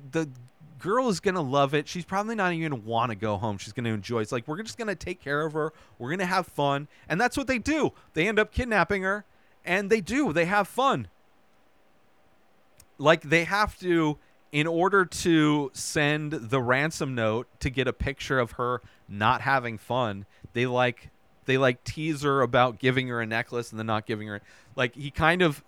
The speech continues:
you know, makes her cry for, like, a moment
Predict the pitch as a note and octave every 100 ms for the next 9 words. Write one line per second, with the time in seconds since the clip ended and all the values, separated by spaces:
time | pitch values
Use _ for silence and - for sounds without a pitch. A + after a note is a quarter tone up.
0 | - F#3 C#3+ D3 A#2 _ - C#3+ F3+ -
1 | G3 - - C#3+ F3+ - - F#3+ D3+ _
2 | - _ _ - E3+ D#3+ D3 - - D#3
3 | D3 C3 B2+ C3+ D3 E3 B2 F#2